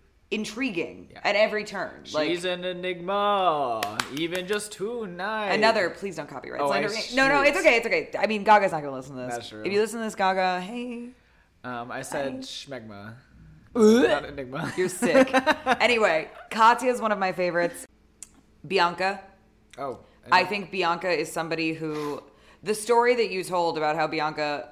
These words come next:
Speaker 1: literally was just like, "No balls, you won't go on Drag Race and
Speaker 2: Yeah.
Speaker 1: win." She said, "Okay," and
Speaker 2: Yeah.
Speaker 1: then won immediately.
Speaker 2: I'll have to find that clip. I remember, I remember that specifically. I can't
Speaker 1: Okay.
Speaker 2: remember who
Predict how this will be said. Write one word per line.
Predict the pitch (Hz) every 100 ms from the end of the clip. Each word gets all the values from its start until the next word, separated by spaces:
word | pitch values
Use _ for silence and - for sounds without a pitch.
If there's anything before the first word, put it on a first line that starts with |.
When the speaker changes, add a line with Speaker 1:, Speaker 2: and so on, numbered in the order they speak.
| -
Speaker 1:
literally | 165 170 165 165
was | 160
just | 165 165
like, | 156 - -
"No | 175 175
balls, | 165 156 160 165
you | 156
won't | 156
go | 147
on | 135
Drag | 139 143 135
Race | 143
and | 156
Speaker 2:
Yeah. | 143
Speaker 1:
win." | 139 131 139
She | 139
said, | 139 151
"Okay," | 254 226
and | 226 220
Speaker 2:
Yeah. | 151
Speaker 1:
then | 156
won | 147 147 160
immediately. | 151 143 160 165 190 202 196
Speaker 2:
I'll |
have | 185
to | 294
find | - 180 156
that | 135
clip. | 139 120
I | 123
remember, | 160 165 190
I | 156
remember | 151 185 240
that | 233
specifically. | - 139 - 120 107 104
I | 101
can't | 180
Speaker 1:
Okay. | 190
Speaker 2:
remember | 151 101 -
who | - 170